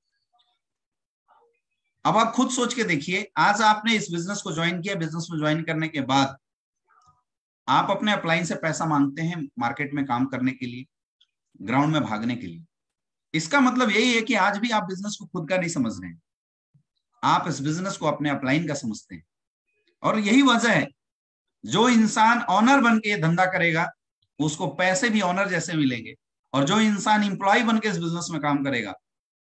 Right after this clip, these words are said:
उसको पैसे भी employee जैसे मिलेंगे। अब अगर आप owner बन के ये business करते हैं, तो समझ लीजिए कि आपकी जो income है,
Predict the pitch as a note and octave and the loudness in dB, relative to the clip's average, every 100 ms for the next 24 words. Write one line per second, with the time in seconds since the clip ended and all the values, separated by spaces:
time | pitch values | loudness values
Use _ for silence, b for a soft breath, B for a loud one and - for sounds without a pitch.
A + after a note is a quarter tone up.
0 | _ B2 - - D3+ D#3 G3+ F3+ E3 C#3+ | _ -10 -6 -4 -2 -2 -4 -2 -2 0
1 | D3 C#3+ C#3 B2+ A2 F#2 F2 F2+ _ _ | -2 -2 -4 -4 -4 -4 -10 -18 _ _
2 | _ _ _ - C#3 F#3 A3+ A#3 A#3 G#3+ | _ _ _ -4 0 2 4 2 4 4
3 | A#3+ B3+ B3 B3 A#3 A3 G#3 A#3 - G3+ | 4 4 2 2 0 0 -2 -2 -2 -4
4 | - F3+ - _ _ _ _ - E3 - | -2 -6 -6 _ _ _ _ -4 -4 0
5 | G#3 A#3 A#3 A#3+ A3 A#3+ B3 G#3 F3 F3+ | 2 4 4 2 2 2 2 2 2 2
6 | G#3+ F3 F#3 G3 G#3 B3 G3+ C#3 | -4 -4 -2 -2 0 2 2 2